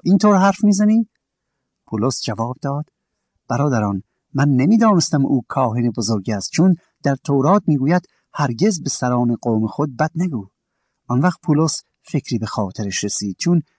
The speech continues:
یک دسته از اعضای دادگاه صدوقی بودند و یک دسته دیگر فریسی. پس با صدای بلند گفت:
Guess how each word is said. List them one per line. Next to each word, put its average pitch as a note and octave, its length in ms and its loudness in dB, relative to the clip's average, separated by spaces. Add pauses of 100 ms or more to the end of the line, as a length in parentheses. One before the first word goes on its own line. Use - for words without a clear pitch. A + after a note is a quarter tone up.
(100)
یک F#3 240 0
دسته C3+ 280 -2
از D3+ 240 -2
اعضای C3+ 420 0
دادگاه D3 400 0
صدوقی A#2 560 -4
بودند A3+ 320 4 (280)
و C3+ 60 -2
یک E3 260 0
دسته F#3 340 0
دیگر C#3+ 380 -4
فریسی. G2 600 -8 (760)
پس D3 200 -4
با C#3 160 0
صدای C#3 400 0
بلند C3 280 2
گفت: C3+ 200 0